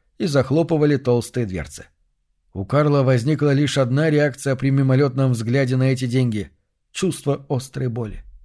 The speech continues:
И лишь возвращаясь с обеда, он остановился от поразившей его мысли.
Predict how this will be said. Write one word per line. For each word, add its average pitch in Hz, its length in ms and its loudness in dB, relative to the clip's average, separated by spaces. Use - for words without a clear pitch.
И 131 80 2
лишь 196 240 2
возвращаясь 156 640 2
с - 80 -2
обеда, 143 460 4
он 151 260 0
остановился 156 720 0
от - 240 -8
поразившей 131 640 0
его 139 180 0
мысли. 117 580 -2